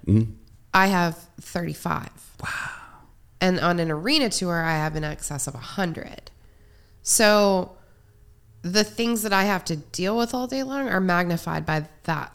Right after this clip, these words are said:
Speaker 2: much.
Speaker 1: Sure.
Speaker 2: So whereas you guys have four people, you show up at three o'clock in the afternoon for load-in.
Speaker 1: <laughs>
Speaker 2: Um, you know, our load-in starts at seven in the morning, if not earlier.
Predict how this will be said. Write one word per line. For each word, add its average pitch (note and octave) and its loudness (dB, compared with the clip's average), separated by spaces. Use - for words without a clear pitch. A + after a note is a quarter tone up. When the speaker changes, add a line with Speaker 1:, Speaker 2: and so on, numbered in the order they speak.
Speaker 2:
much. - -6
Speaker 1:
Sure. - -2
Speaker 2:
So G3+ 2
whereas A#3 6
you A3+ -2
guys A3 0
have F3 0
four F3+ 0
people, F#3+ 0
you E3+ -2
show F#3 0
up F3 0
at D#3+ -2
three G#3+ 0
o'clock E3+ -2
in F3+ -4
the E3 -2
afternoon E3 -2
for D3 -6
load-in. A2+ 4
Speaker 1:
<laughs> - 2
Speaker 2:
Um, E3 4
you A#3 2
know, F3+ 2
our A#3 2
load-in G3+ 2
starts F#3+ -2
at F3 -6
seven F#3 -2
in E3+ -2
the D#3+ -2
morning, F3 -2
if F3+ -4
not F#3+ -2
earlier. - -6